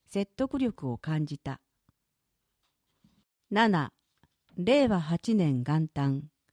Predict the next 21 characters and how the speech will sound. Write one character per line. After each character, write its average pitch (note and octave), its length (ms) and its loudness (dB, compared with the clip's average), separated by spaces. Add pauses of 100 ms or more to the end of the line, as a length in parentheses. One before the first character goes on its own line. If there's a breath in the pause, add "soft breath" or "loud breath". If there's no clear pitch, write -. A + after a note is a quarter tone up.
(400)
明 F#3+ 80 2
け C4 160 4
ま B3+ 160 6
し - 100 -6
て D#3+ 380 2
お F3+ 80 4
め A3 120 8
で A#3+ 140 6
と G#3+ 220 6
う G#3 40 4
ご G3 120 4
ざ F#3+ 160 4
い F3+ 100 4
ま E3+ 140 2
す。 - 280 -12 (1400)
社 A3 220 -2
会 C#4+ 260 2
福 - 180 -2
祉 B3+ 160 0
法 G#3 260 4
人、 C3+ 360 0